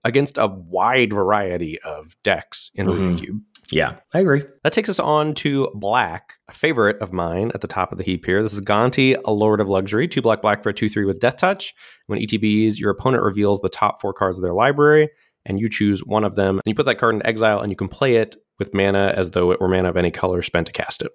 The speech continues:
Speaker 2: Yeah, and it doesn't matter if Gonti dies, right? You still get to play that card.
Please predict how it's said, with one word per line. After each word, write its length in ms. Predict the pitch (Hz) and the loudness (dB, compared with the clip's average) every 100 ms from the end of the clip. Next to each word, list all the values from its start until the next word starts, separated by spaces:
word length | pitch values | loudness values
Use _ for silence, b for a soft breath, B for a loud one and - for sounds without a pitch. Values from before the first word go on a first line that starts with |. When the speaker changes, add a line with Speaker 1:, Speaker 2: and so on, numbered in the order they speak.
| _ | _
Speaker 2:
Yeah, 160 | 101 78 | -6 -2
and 100 | 143 | 0
it 40 | |
doesn't 200 | 165 156 | 0 0
matter 180 | 123 101 | 0 -2
if 120 | 98 | -4
Gonti 280 | 90 85 80 | -4 -4 -6
dies, 380 | 73 62 - - | -6 -6 -12 -10
right? 100 | 87 | -6
You 80 | 80 | -6
still 180 | - 87 | -4 -6
get 140 | 85 | -6
to 60 | - | -10
play 140 | 76 | -10
that 180 | 64 - | -10 -10
card. 240 | 65 64 | -8 -10